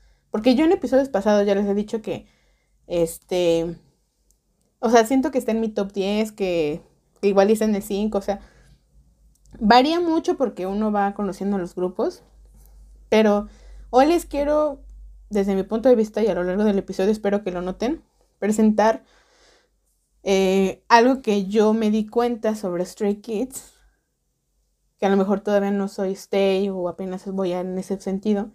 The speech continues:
pero que me hizo darme cuenta del valor que tiene Stray Kids. Y creo que una de las cosas es justamente el prejuicio.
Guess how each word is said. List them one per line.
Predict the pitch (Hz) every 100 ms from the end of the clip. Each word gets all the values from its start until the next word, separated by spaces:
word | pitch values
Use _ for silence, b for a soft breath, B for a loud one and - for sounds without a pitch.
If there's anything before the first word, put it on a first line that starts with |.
| b b _ _ _ _ _
pero | 220 214 214
que | 226
me | 226 220
hizo | 226 269
darme | 254 226 226 220
cuenta | 226 220 220
del | 202
valor | 185 196
que | 214
tiene | 202 190
Stray | - 190
Kids. | - 208 - _ _
Y | 226
creo | 214 208
que | 220
una | 226
de | 226
las | 220
cosas | 214 208 208
es | 214 214 _ _ _
justamente | - 226 202 180 180
el | 180
prejuicio. | 196 202 285 -